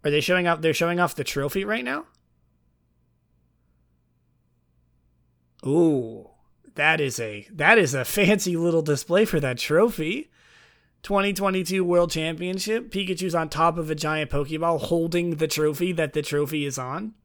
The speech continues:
Good. Okay. Yes. The World Championships. Pokemon Go. Pokemon Go Fest. I'm just <laughs> sort of,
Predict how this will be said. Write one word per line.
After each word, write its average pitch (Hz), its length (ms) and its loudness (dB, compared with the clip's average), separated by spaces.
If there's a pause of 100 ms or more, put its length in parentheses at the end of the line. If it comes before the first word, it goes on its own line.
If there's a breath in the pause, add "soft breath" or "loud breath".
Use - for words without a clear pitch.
(800)
Good. 110 220 -10 (140)
Okay. - 300 -2 (500)
Yes. - 420 -10 (480)
The 156 80 -4
World 170 200 2
Championships. 165 920 -4 (680)
Pokemon 185 500 2
Go. 165 540 2 (2000)
Pokemon 156 400 -4
Go 160 160 4
Fest. 156 500 -2
I'm 208 140 4
just - 300 0
<laughs> - 20 -20
sort 311 160 -2
of, - 80 -10